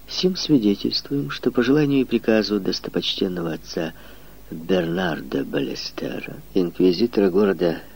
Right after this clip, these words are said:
Гертруденберга, собрали доказательства сношения с дьяволом Марион де Бриголь, каковые доказательства, по нашему признанию, были ложны и подстроены нами следующим образом.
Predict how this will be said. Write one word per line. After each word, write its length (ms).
Гертруденберга, 1160
собрали 400
доказательства 760
сношения 560
с 60
дьяволом 520
Марион 460
де 100
Бриголь, 640
каковые 440
доказательства, 880
по 120
нашему 360
признанию, 640
были 260
ложны 480
и 40
подстроены 640
нами 280
следующим 580
образом. 760